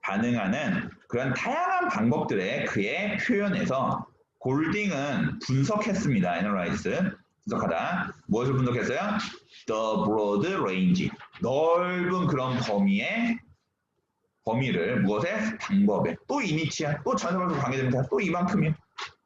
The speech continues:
그럼 어떤 방법? 인간이 반응하는 방법들의 넓은 범위를 분석했다. 네, 어디에 반응해요?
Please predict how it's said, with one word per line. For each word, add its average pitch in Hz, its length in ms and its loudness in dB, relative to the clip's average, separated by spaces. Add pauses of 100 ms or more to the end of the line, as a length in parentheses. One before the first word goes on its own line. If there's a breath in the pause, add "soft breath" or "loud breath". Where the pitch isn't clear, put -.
(140)
그럼 139 160 0
어떤 156 240 0
방법? 151 580 0 (340)
인간이 139 840 0 (760)
반응하는 151 1500 -2 (960)
방법들의 95 680 0 (1400)
넓은 156 960 2
범위를 156 560 2
분석했다. - 680 -2 (720)
네, 123 140 0
어디에 123 540 0
반응해요? 113 440 0